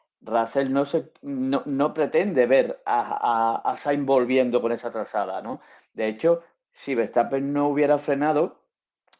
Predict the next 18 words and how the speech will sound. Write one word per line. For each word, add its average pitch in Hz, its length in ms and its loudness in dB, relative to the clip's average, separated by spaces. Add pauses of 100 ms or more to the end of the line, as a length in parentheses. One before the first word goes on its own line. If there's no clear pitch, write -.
(100)
posiblemente 139 840 0
hubiera 135 340 2
adelantado 143 460 2
ahí 170 220 2
un 135 140 -4
poquito 147 360 -6
de 147 100 -2
metros 160 460 0
que 143 160 -6
le 120 60 0
hubiera 113 300 2
hecho, 117 260 -4
bo-, 85 440 -8
digamos, 98 380 -8
sacar 113 260 -2
un 113 140 -4
pequeño 123 400 0
gap 127 280 0